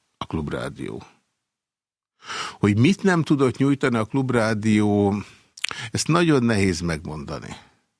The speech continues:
Annál jobban, mint amit elmeséltem, nem tudom megtenni.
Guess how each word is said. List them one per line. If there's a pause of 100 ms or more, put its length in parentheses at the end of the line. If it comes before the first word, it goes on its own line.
(3500)
Annál
jobban,
mint
amit
elmeséltem,
nem
tudom
megtenni.